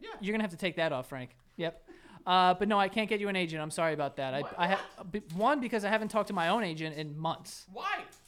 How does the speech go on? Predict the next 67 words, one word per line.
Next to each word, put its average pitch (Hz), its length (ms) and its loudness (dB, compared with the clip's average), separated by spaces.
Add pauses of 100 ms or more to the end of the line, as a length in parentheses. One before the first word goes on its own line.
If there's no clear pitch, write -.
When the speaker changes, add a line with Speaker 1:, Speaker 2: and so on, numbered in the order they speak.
Speaker 2:
I 156 80 -4
don't 202 120 4
know. 233 220 2 (140)
I 170 100 -2
just, 190 260 -6
okay, 175 220 -4
too 208 140 -4
much, 170 320 -4
too 180 80 -6
much, 151 240 -8
too 165 80 -10
much. 131 320 -12 (160)
You're 170 120 -4
good. 147 220 -6 (540)
Uh, 180 40 2
I 175 120 4
haven't 202 180 4
talked 208 200 0
to 208 80 -8
him 202 40 0
in 190 80 -2
months. 180 420 -2
I 170 200 4
don't 214 160 4
know 254 100 2
why, 170 500 4
but, 160 320 0
you 190 80 -4
know. 143 200 -4 (680)
Speaker 1:
You 240 120 -8
could 392 160 -6
be 294 80 -2
getting, 208 260 -2
like, 170 280 -6 (400)
gigs 208 300 0
out 190 180 0
the 170 120 0
ash. 165 560 4
Speaker 2:
Oh, 262 100 0
I 208 120 6
don't 320 140 -4
really 220 160 0
want 180 240 0
gigs. 175 500 -2
Speaker 1:
Why 226 120 0 (240)
not? - 80 2 (220)
Speaker 2:
I - 40 -8
mean, 254 140 -8 (220)
I 302 60 -2
think 453 240 -4
I'm, 415 240 -8
you 427 100 0
know, 392 80 0
having 370 220 -4
fun 339 280 -4
doing 277 180 -2
what 254 80 0
I'm 247 140 -2
doing, 294 240 -2
Speaker 1:
And 196 100 2
Speaker 2:
you 190 80 4
Speaker 1:
you'll 180 40 4
Speaker 2:
know? 180 100 6
Speaker 1:
never 220 120 6
stop 214 360 4
it, 110 120 -6
right? 190 280 0